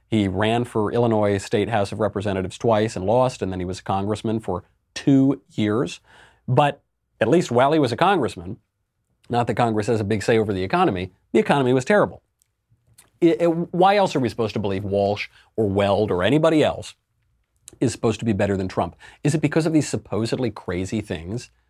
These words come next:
that Donald Trump says. He does say crazy things. He says funny things. The other day, he was talking about a trade war with China, and he, he said, "I have to fight this trade war with China." Then he looked up to heaven and he said,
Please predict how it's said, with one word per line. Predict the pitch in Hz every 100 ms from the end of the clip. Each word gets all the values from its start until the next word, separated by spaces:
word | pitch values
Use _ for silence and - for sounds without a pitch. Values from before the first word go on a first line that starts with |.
| _ -
that | 98
Donald | 92 95 101
Trump | - 95
says. | - 82 104 - _
He | -
does | 156 160 196
say | - 117
crazy | 85 87 90 -
things. | 92 - - _ _
He | 120
says | 147
funny | 143 - 170 208
things. | 202 - -
The | 117
other | 127
day, | 123 120 117 - -
he |
was | 135 117
talking | 139 123 123
about | 113
a | 98
trade | - 113
war | 113 113
with | 104 -
China, | 120 123 120 90 - _ _ _ _ -
and | 101 101 101 -
he, | - 123 104 98
he | 104 110 101
said, | - 113 101 92
"I | 101
have | 92 131 160
to | -
fight | 151 151 147
this | 135
trade | - 131
war | 123 120
with | 113 -
China." | 117 92 82 82 _ _
Then | 110
he | 104 117
looked | 104 143 196
up | 170
to | 185
heaven | 147 123 95
and | 82 101
he |
said, | 104 107